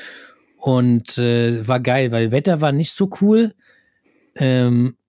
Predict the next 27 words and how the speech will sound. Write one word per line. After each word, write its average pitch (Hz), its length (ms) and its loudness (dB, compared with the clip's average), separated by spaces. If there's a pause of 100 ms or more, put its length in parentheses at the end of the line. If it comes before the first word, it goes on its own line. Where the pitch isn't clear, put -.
Trails 151 400 -2
waren 175 100 0
aber 160 160 0
geil. 160 400 0
Eigentlich 139 320 -4
keine 165 340 0
Sau 151 300 2
auf 147 120 -4
den 151 160 -2
Trails 147 300 -2
unterwegs. 147 460 0
So - 80 -2
ein 131 80 0
bisschen 156 300 0
genieselt, 160 440 2
war 139 120 0
irgendwie 165 300 2
ein 135 80 -2
geiler 147 360 0
Vibe. 135 200 2
Das 120 160 -10
La-, 127 200 -2
äh, 127 200 -2
Rad 135 340 -2
super 143 360 -2
leise, 156 580 2
so 131 340 2